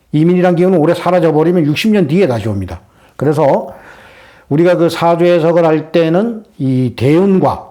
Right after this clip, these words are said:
그리고 세운, 하나하나의 운이 이 팔자에 들어와서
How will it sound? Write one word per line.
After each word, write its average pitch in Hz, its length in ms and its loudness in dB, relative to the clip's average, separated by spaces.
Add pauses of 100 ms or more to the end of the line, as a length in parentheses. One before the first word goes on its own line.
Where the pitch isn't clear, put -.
그리고 135 280 -2
세운, 160 420 -2
하나하나의 143 440 0
운이 196 560 0 (420)
이 180 120 0
팔자에 190 500 0
들어와서 160 800 0